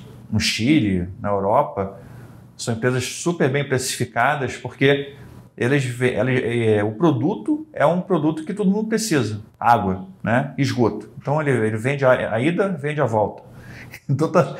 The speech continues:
é um setor muito barato. Eu ju-, a gente tem uma carteira nos Estados Unidos de dividendos e o pessoal pergunta assim, "Pô, professor, não tem nenhuma ação de saneamento." Eu falei, "Porque lá saneamento é muito bem precificado." Até tem empresa de saneamento,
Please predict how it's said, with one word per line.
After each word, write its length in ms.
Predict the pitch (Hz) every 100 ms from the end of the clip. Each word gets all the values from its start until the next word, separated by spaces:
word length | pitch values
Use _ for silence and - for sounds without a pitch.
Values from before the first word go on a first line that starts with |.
| 226 226 214 - - - -
é 100 | 147
um 60 |
setor 360 | 165 180 190 185
muito 200 | 190 196
barato. 580 | 214 196 160 - - - - - -
Eu 100 | 143
ju-, 280 | 143 165 117 107 127
a 60 |
gente 200 | 135 190
tem 80 | 190
uma 160 | 190 190
carteira 380 | 160 160 156
nos 80 | 151
Estados 220 | 156 147
Unidos 340 | 131 135 180 135
de 280 | 117 117 110
dividendos 640 | 113 120 117 160 180 139
e 60 | 170
o 40 |
pessoal 300 | 156 175 175
pergunta 240 | 175 156 156
assim, 220 | 151 151
"Pô, 180 | 233 226
professor, 400 | 139 139 - 139
não 80 | 143
tem 120 | 190
nenhuma 180 | 214 220
ação 200 | 220 196
de 240 | 185 170
saneamento." 720 | - 170 165 131 127 147 147 - - - - - -
Eu 60 |
falei, 220 | - 151 151
"Porque 260 | - -
lá 500 | 180 156 175 196 - -
saneamento 560 | - 170 165 165 165
é 40 | 165
muito 220 | 190 190
bem 160 | 190
precificado." 640 | 190 196 - 226 214 175 135
Até 220 | 120 175
tem 420 | - 180 180 139 - - - - - -
empresa 340 | 123 117 127 135
de 80 |
saneamento, 680 | - 139 127 113 123 170 -